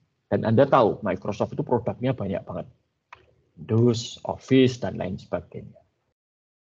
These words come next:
Oracle itu adalah perusahaan software terbesar kedua di dunia pada waktu itu. Dan produknya hanya satu, basis data Oracle.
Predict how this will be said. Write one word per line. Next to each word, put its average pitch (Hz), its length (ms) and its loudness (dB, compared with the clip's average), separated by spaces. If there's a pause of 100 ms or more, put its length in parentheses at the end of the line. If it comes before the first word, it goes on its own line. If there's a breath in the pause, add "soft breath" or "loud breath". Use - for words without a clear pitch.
(120)
Oracle 135 720 2 (240)
itu 127 240 0
adalah 120 240 -2
perusahaan 156 480 -2
software 131 420 -2
terbesar 131 540 -6
kedua 220 580 8
di 127 160 2
dunia 123 380 0
pada - 320 -8
waktu - 160 -20
itu. - 260 -20 (400)
Dan 156 220 4
produknya 160 500 0
hanya 123 220 -2
satu, 143 560 -6 (240)
basis 95 320 -12
data - 480 -12 (580)
Oracle. - 540 -12